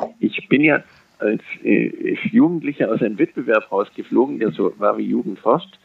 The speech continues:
als ich einfach nur einen Fernseher auseinandergebaut hatte und ganz unschuldig gefragt hatte, wollen die Leute, äh, viertausenddreihundertsechzig Chemikalien haben oder möchten sie Fernsehen gucken?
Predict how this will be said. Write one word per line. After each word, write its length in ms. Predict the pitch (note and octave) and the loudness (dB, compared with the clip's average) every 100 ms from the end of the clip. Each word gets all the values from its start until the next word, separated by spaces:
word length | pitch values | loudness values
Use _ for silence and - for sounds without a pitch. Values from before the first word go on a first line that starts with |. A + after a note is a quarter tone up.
| _ - - _ _ | _ -20 -20 _ _
als 180 | A2 A2+ | 0 2
ich 260 | A2+ - - | 0 -2 0
einfach 280 | A#2 C3 | 0 0
nur 80 | B2+ | 0
einen 100 | G#2 | 0
Fernseher 380 | C#3 E3+ C#3+ G2 | 0 0 2 2
auseinandergebaut 720 | F#2+ G2 F#2+ F#2+ E2+ F#2 - | 0 -2 -4 -6 -4 -4 -2
hatte 280 | C3 - G3+ | -2 -2 -4
und 200 | - A#2+ - - - - - | -2 -4 -4 -20 -20 -12 -2
ganz 260 | C3 D#3+ | 0 0
unschuldig 540 | - C#3 - E3 D#3 - | 0 2 4 4 2 -2
gefragt 420 | - C3+ C3 - | -8 -4 -4 -4
hatte, 240 | C#3+ C3+ - - - _ | -6 -6 -12 -20 -20 _
wollen 180 | A#2 C3+ | 2 2
die 300 | B2 A2+ - | 0 -4 -4
Leute, 300 | A#2+ B2+ C3+ A#2 - - | 2 2 2 -6 -8 -8
äh, 180 | - - | -4 -2
viertausenddreihundertsechzig 1120 | - C3 B2 B2 B2 B2+ B2 A#2 B2 - A2 - | 0 0 2 0 -2 -2 -2 -2 -4 -6 -14 -6
Chemikalien 640 | G2 F#2 - D#2+ F2+ C3 | -4 -4 -2 0 2 2
haben 320 | E3 E3+ F3+ - - - - - | 2 2 0 -12 -20 -20 -18 -4
oder 160 | A#2+ | 0
möchten 320 | C#3 D3+ - F3 | 0 -2 -4 -2
sie 120 | D#3 | 0
Fernsehen 360 | - B2 - | 0 2 -2
gucken? 360 | - - - | -2 -12 -12